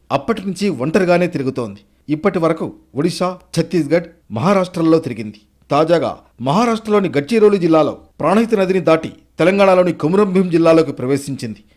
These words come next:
ఇరవై నాలుగు గంటల్లోనే ఇద్దరు రైతులను తొక్కి చంపింది. పెంచికల్పేట, చింతల మానేపల్లి, బెజ్జూరు మండలాల్లో ఏనుగు సంచరిస్తున్నట్లు గుర్తించారు అటవీశాఖ అధికారులు. దాని కదలికల్ని అంచనా వేసేందుకు ఎనభై మందితో మూడు ప్రత్యేక బృందాలను ఏర్పాటు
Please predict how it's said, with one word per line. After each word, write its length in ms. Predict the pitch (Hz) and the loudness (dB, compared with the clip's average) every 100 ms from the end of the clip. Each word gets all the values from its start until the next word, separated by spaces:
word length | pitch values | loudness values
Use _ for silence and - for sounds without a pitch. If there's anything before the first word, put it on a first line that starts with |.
| _ 113 | _ -2
ఇరవై 240 | 151 190 | 2 2
నాలుగు 240 | 190 185 | 2 2
గంటల్లోనే 460 | 170 165 175 170 202 | 2 0 0 2 2
ఇద్దరు 360 | 160 135 160 143 | -2 0 0 0
రైతులను 360 | 165 202 190 | -2 -2 -4
తొక్కి 300 | - 151 180 151 | -4 -6 -4 -6
చంపింది. 380 | 127 123 107 - _ _ 156 | -6 -8 -12 -18 _ _ -4
పెంచికల్పేట, 640 | 165 - 196 170 160 160 | -2 0 0 2 0 0
చింతల 540 | 180 185 - 175 196 | -6 -8 -6 -2 0
మానేపల్లి, 540 | 165 151 151 143 131 170 170 _ _ | 0 0 0 -2 -4 -6 -8 _ _
బెజ్జూరు 400 | 101 151 190 208 | -4 -2 0 0
మండలాల్లో 460 | 196 190 185 190 220 | 0 2 4 4 4
ఏనుగు 320 | 147 196 202 | 4 2 0
సంచరిస్తున్నట్లు 680 | 165 170 185 165 175 165 170 | -2 -2 -2 -2 -6 -4 -4
గుర్తించారు 540 | 135 - 185 175 175 214 | -4 -6 -4 0 0 -2
అటవీశాఖ 480 | 135 180 185 180 147 | -4 -4 -4 -4 -6
అధికారులు. 420 | 127 131 110 92 _ _ _ | -6 -6 -6 -10 _ _ _
దాని 260 | 104 156 233 | -4 -2 0
కదలికల్ని 540 | 196 180 202 202 190 | 0 0 2 0 -2
అంచనా 320 | 147 147 196 180 | -4 -2 2 2
వేసేందుకు 480 | 156 160 190 - - _ 104 | 2 0 -4 -6 -12 _ -4
ఎనభై 280 | 139 185 196 | -2 2 0
మందితో 380 | 190 202 233 220 | 0 2 4 4
మూడు 260 | 151 202 | 2 -2
ప్రత్యేక 400 | - 147 - 208 | -2 -2 2 2
బృందాలను 420 | 175 180 170 170 | 2 2 4 4
ఏర్పాటు 420 | 196 147 156 160 | 2 -2 0 -4